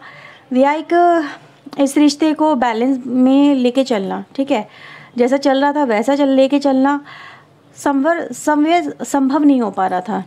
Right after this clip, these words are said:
ठीक है, तो इस person को लग रहा था कि यार ये रिश्ता बहुत ज़्यादा fluctuate हो रहा है, इसमें बहुत सारे up and downs आ रहे हैं और इस रिश्ते की वजह से इनकी खुद की life में भी up and downs आ रहे हैं। ठीक है, तो कुछ ना कुछ तो viewers यहाँ पे burden हुआ है, आपको भी feel हुआ होगा कि ये person somewhere अब वैसा नहीं रहा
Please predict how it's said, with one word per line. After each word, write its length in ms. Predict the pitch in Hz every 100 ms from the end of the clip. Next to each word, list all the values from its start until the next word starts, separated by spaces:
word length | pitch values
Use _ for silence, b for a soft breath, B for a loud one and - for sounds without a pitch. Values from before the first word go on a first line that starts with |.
| -
ठीक 140 | 269
है, 140 | 277
तो 120 | 214 240
इस 100 | 240
person 300 | 262 254 269
को 100 | 277
लग 140 | 262
रहा 100 | 262
था 120 | 285
कि 60 | 269
यार 180 | 277 269
ये 200 | 294 285 -
रिश्ता 280 | 226 233 294
बहुत 380 | 240 226 294 311
ज़्यादा 360 | 277 269 277 277 B B B - -
fluctuate 540 | 269 254 254 269 277
हो 100 | 269
रहा 140 | 247
है, 200 | 240 262
इसमें 260 | 254 277 269
बहुत 220 | 226 254
सारे 200 | 254 262
up 140 | 247 247
and 200 | 254 247
downs 320 | 240 254 247
आ 120 | 240
रहे 160 | 226 233
हैं 140 | 269 269 B B B
और 160 | 262 285
इस 220 | 285 269
रिश्ते 340 | 247 - 320
की 120 | 302
वजह 240 | 311 285 294
से 140 | 311
इनकी 240 | 294 294 311
खुद 260 | - 277
की 160 | - 311
life 280 | 285 247 254
में 120 | 254
भी 80 | 247
up 160 | 220
and 140 | 208 202
downs 280 | 196 196
आ 100 | 196
रहे 100 | 180
हैं। 120 | 185 190
ठीक 200 | - 247
है, 180 | 247 202 B B B B B B B -
तो 80 | 277 302 262 -
कुछ 180 | 269
ना 100 | 277 302
कुछ 180 | 311 -
तो 60 | 311
viewers 300 | 302 302 302
यहाँ 120 | 294
पे 60 | 302
burden 380 | 254 247 269
हुआ 240 | 269 262 269
है, 180 | 269 269
आपको 300 | 226 220 254
भी 120 | 285
feel 280 | 285 262 262
हुआ 200 | 269 262
होगा 220 | 254 269
कि 100 | 254
ये 80 | 262
person 360 | 269 247 269
somewhere 320 | 247 254 254
अब 140 | 277 233
वैसा 300 | 214 196 254
नहीं 260 | 254 262 254
रहा 300 | 240 254